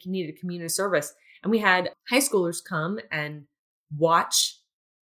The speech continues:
the siblings of, and, you know, the, the age ran the gamut of kids in the cafeteria or in the gym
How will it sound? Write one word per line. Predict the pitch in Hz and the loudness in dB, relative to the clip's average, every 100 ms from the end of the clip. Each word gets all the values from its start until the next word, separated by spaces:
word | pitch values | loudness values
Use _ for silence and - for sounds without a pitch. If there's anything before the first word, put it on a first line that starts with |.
| _ _ _ _ _ | _ _ _ _ _
the | 175 | 2
siblings | - 254 202 185 185 208 - | 8 8 8 2 0 -4 -2
of, | 170 170 160 | 0 0 -2
and, | 170 170 165 165 165 | -6 -6 -8 -14 -8
you | 190 175 | -2 2
know, | 160 - 160 | 2 -2 -6
the, | 160 - | -8 -4
the | 170 147 _ _ _ _ _ _ _ _ | -6 -6 _ _ _ _ _ _ _ _
age | 214 240 - - _ - 123 | 8 8 4 -6 _ -16 2
ran | 175 202 | 4 4
the | 196 | 0
gamut | 185 175 139 143 - | -2 -2 -2 -4 -2
of | 156 156 151 - _ _ | 0 0 -6 -16 _ _
kids | - 339 185 175 - - _ - | 10 12 12 8 -2 -4 _ 0
in | 202 | 2
the | 170 | 2
cafeteria | 160 208 - 214 180 | 2 0 0 0 2
or | 160 | 0
in | 165 | -2
the | 160 | -4
gym | 151 147 139 139 139 | -4 -4 -4 -6 -12